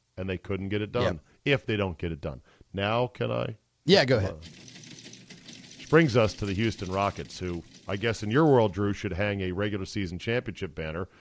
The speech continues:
Speaker 1: because they did win the most games this year, but now that they're playing a really good opponent in Golden State, guess what? Nowhere close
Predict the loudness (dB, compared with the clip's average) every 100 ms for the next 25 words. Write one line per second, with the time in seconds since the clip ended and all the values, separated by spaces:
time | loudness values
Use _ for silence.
0 | -20 _ -10 0 2 2 4 4 6 4
1 | 6 6 6 4 4 4 4 2 0 2
2 | 2 -2 _ _ _ _ _ 2 4 6
3 | 6 6 4 2 4 4 4 4 6 6
4 | 6 6 4 6 4 4 2 0 4 4
5 | 4 -2 2 2 2 -4 _ _ 0 2
6 | 2 0 0 -2 _ _ _ _ _ _
7 | _ _ _ _ 4 6 8 8 4 4
8 | 4 4 -2 -14